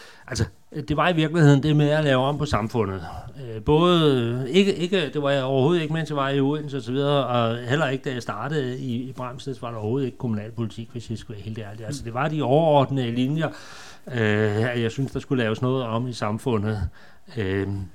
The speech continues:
altså, i virkeligheden, nogle af tingene, jeg kan huske sådan en, en anden ting, som har været, øh, skelsættende i, i min ungdom på, at jeg også blev politisk aktiv, hvor jeg en, en søndag på det gamle sort-hvid fjernsyn sad og så Ditte Menneskebarn, ikke?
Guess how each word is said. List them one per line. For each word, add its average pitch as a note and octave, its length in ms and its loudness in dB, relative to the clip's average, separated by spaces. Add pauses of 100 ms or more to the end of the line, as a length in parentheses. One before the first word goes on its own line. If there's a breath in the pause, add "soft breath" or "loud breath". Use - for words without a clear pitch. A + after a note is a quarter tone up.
altså, B2 160 -6
i - 20 -2
virkeligheden, C#3 480 0
nogle C3+ 200 2
af D#3 60 -4
tingene, C#3 560 2 (720 loud breath)
jeg B2+ 60 -6
kan B2 100 6
huske D3 280 2
sådan C#3 240 6
en, C#3+ 60 4
en C#3+ 160 2
anden E3 200 6
ting, D#3 280 2
som C#3+ 160 4
har C3 100 0
været, C3 380 2
øh, A#2 280 2
skelsættende C#3+ 800 2
i, B2+ 300 4
i A#2+ 40 2
min A#2+ 440 2
ungdom C#3+ 380 2
på, C3+ 200 2
at C3+ 60 -2
jeg C3+ 80 0
også C3+ 160 -2
blev D3 160 0
politisk C3 360 -2
aktiv, B2+ 380 -2
hvor B2 160 0
jeg A#2 340 0
en, A#2 140 0
en C3 180 -4
søndag D3 400 -4 (220)
på B2 80 -4
det A2 100 -8
gamle B2+ 240 -2
sort-hvid C#3 380 -4
fjernsyn C#3+ 460 -10
sad C#3 260 -4
og C3+ 100 -6
så C3+ 280 -4
Ditte D3 160 2
Menneskebarn, B2 640 -2
ikke? F3 140 -2